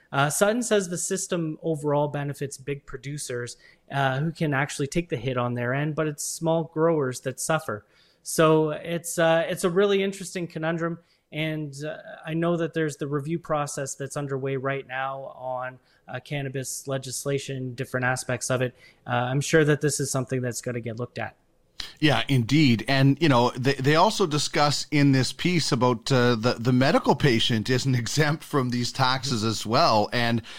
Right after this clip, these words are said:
Speaker 2: a specific amount of excise tax is invisible to the patient, is the quote from, uh, Kelly Seagram, uh, the new business manager at Shelter Cannabis. And that's, I think that's concerning as well.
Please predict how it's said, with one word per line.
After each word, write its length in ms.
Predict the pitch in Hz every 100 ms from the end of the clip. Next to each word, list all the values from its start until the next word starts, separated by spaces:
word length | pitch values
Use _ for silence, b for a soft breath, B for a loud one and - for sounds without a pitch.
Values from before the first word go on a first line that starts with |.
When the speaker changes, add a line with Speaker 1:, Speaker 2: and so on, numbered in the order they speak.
| B B
Speaker 2:
a 80 | -
specific 800 | 123 - - 160 - 214 220 220
amount 420 | 196 160 156 151 143
of 100 | 123
excise 540 | 127 - 131 120 -
tax 500 | - 117 113 - - B B B _
is 280 | 135 139 120
invisible 760 | 165 135 170 254 311 165 101
to 120 | 82 139
the 120 | 127
patient, 580 | - 123 107 127 104 -
is 280 | 117 120
the 100 | 123
quote 420 | 117 - 135 123 -
from, 240 | 123 110
uh, 80 | 104
Kelly 280 | - 135 120
Seagram, 480 | - 127 113 113 107 B B
uh, 180 | - 101
the 120 | 98
new 180 | 117 135
business 420 | 120 123 123 117
manager 420 | 120 117 110 104 120
at 80 |
Shelter 360 | - 147 175 143
Cannabis. 720 | 143 131 90 80 85 78 -
And 260 | - 127 123
that's, 320 | 127 156 294 370
I 220 | 359 185
think 200 | 359 311
that's 200 | 180 220
concerning 460 | 180 143 147 120
as 120 | 104 92
well. 360 | 127 170 -